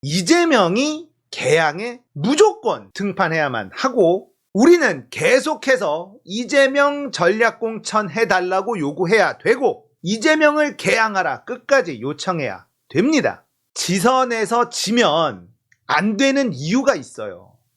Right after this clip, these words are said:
지지자들이 패배의식에 빠지기 시작하면요. 동력이 없어지고 당이 아무리 개혁한다 하더라도 힘들어집니다.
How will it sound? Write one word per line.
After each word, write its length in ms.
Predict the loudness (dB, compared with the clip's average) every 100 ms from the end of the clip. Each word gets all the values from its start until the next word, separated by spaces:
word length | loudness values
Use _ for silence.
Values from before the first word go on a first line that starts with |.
| -6
지지자들이 920 | -2 2 4 2 0 -8 -10 -12 -14 _ _ _
패배의식에 1300 | -6 -2 0 2 2 2 2 0 -2 -4 0 0 2
빠지기 460 | -2 0 0 -2 -2
시작하면요. 1000 | 0 -2 -2 -4 -2 0 0 -2 -6 -16 -8
동력이 600 | -2 0 2 2 4 2
없어지고 880 | 0 -2 -4 -4 2 2 2 -4 _ _ -8
당이 440 | -2 -2 -2 -6
아무리 520 | -4 -2 -2 -2 -6
개혁한다 540 | -2 0 0 -2 -2 -2
하더라도 880 | -2 -2 2 4 2 -2 -10 -12 -18 _ _
힘들어집니다. 960 | -10 -2 2 2 0 -4 -8 -14 -18